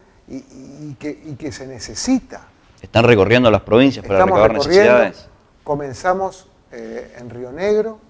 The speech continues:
Speaker 2: Ujú.
Speaker 1: ¿Mm? Eh, ahí notamos, por ejemplo, la falta de médicos.
Speaker 2: Bueno,
Speaker 1: Médi-
Speaker 2: médicos faltan en todo el país.
Speaker 1: Bueno, de esto tenemos que ponernos a hablar los argentinos. Es decir, Argentina ha silenciado el tema migratorio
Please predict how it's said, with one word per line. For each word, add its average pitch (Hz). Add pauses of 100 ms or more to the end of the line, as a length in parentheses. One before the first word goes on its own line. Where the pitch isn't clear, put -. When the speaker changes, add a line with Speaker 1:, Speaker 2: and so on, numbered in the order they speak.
(200)
Speaker 2:
Ujú. 110
Speaker 1:
¿Mm? 180 (560)
Eh, 113
ahí 160
notamos, 151
por 135
ejemplo, 170
la 135
falta 170
de 165
médicos. 135 (1080)
Speaker 2:
Bueno, 95
Speaker 1:
Médi- 180
Speaker 2:
médicos 110
faltan 90
en 87
todo 90
el 82
país. 85
Speaker 1:
Bueno, 131 (540)
de 139
esto 180
tenemos 156
que -
ponernos 139
a -
hablar 170
los 160
argentinos. 139 (520)
Es -
decir, 139 (340)
Argentina 170
ha 160
silenciado 170
el 135
tema 196
migratorio 143